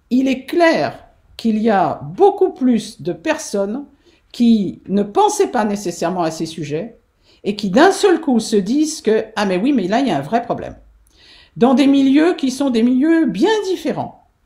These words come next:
euh, de ceux auxquels nous pouvons penser. Et pour ce qui concerne le Secours populaire, c'est très simple. Nous, nous accueillons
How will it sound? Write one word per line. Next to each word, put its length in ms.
euh, 520
de 140
ceux 260
auxquels 320
nous 80
pouvons 320
penser. 480
Et 120
pour 180
ce 60
qui 100
concerne 400
le 80
Secours 220
populaire, 560
c'est 180
très 220
simple. 340
Nous, 180
nous 220
accueillons 560